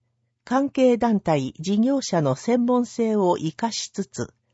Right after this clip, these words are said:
情報共有や課題整理を継続的に行う仕組みを構築し、負担の偏らない持続可能な公民連携体制を確立すること。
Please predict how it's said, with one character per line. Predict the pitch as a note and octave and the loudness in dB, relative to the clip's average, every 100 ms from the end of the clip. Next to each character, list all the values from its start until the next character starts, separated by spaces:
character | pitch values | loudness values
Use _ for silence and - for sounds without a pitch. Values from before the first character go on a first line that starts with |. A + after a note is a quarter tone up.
| _ _ _ _ _ | _ _ _ _ _
情 | G#3+ C4+ | 2 2
報 | C#4 C4+ B3+ | 4 2 0
共 | - B3+ A3+ | 0 2 2
有 | F3 D#3 | 2 2
や | D3 B2 - | 2 -2 -4
課 | - G#3 | -4 -2
題 | B3+ C4 | 0 -2
整 | - B3+ A#3+ | -2 0 0
理 | E3 C#3+ | 2 2
を | B2+ - _ - | 2 -2 _ -2
継 | B3+ C#4 | 0 0
続 | C4 - | -2 -6
的 | - A#3 A3 | -8 -4 2
に | G#3 F#3+ | 2 2
行 | E3+ - B3+ A3+ | 0 0 0 2
う | A3 | 0
仕 | G#3 - | -2 -4
組 | G#3 G3+ F#3+ | 0 2 4
み | |
を | E3+ | 2
構 | - E3 E3+ | 2 -2 -2
築 | - - D3 | -4 -6 -6
し、 | - C#3+ - _ _ _ _ _ _ | -4 -8 -10 _ _ _ _ _ _
負 | - - | -20 -8
担 | - C4 B3 | -2 0 4
の | A3+ - | 2 2
偏 | - G#3 C4 C4 C4 | -4 -4 -2 0 0
ら | B3+ | 2
な | G#3 | 2
い | D#3 A#2+ _ _ _ _ | 2 -2 _ _ _ _
持 | F3 G3 | -2 -2
続 | F#3+ C4+ C4 | 0 -2 -2
可 | A#3+ A3 G#3+ | -2 0 0
能 | A#3 A#3 | 2 2
な | G#3+ G3+ - _ _ _ | 2 0 -6 _ _ _
公 | - C#4 C4+ | -2 0 4
民 | F3 D#3 D3+ | 4 2 2
連 | E3+ B3 - | 0 0 0
携 | B3 A#3 | -2 -2
体 | A#3 G#3+ | -2 -4
制 | - D3+ C#3+ | -2 0 0
を | A#2+ C3 | 0 -2
確 | - C#3 - | -6 -8 -6
立 | D3 D3+ - | -6 -6 -8
す | B2+ B2+ | -6 -6
る | C3+ | -6
こ | C3 | -10
と。 | - A#2 | -10 -12